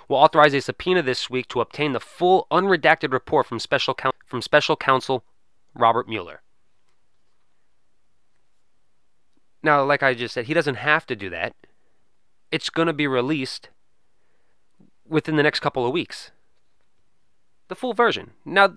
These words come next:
yes, there's gonna be some redactions to it, but that's all because of legal matters,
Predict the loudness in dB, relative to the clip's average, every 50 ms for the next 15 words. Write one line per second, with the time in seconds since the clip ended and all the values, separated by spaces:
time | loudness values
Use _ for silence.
0 | -6 -20 -8 -4 -2 -2 0 0 0 0 2 0 2 0 -2 -2 0 0 2 2
1 | 4 4 4 2 0 -4 -6 -6 -4 -4 -4 -4 -4 -8 _ _ -20 -20 -10 _
2 | -6 0 0 0 0 0 0 0 2 2 2 2 -2 -6 -10 _ _ _ _ _
3 | _ _ _ _ _ _ _ _ _ _ _ _ _ _ _ _ _ _ _ _
4 | _ _ -20 _ _ _ _ _ _ _ _ _ _ _ _ _ _ _ -6 -6
5 | -4 -2 2 2 2 2 2 0 2 4 4 4 4 2 0 -2 -6 -10 -14 -16
6 | -18 -18